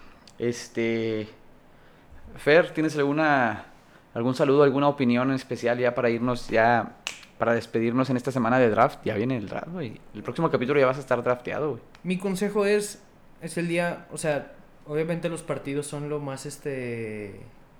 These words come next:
Speaker 2: importante,
Speaker 1: Claro,
Speaker 2: pero si
Speaker 1: claro.
Speaker 2: me preguntas, en los días de draft es donde ganas.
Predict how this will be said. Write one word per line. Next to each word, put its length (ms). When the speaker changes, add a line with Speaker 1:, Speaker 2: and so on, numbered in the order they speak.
Speaker 2:
importante, 580
Speaker 1:
Claro, 160
Speaker 2:
pero 120
si 40
Speaker 1:
claro. 200
Speaker 2:
me 40
preguntas, 680
en 180
los 140
días 180
de 120
draft 380
es 100
donde 220
ganas. 580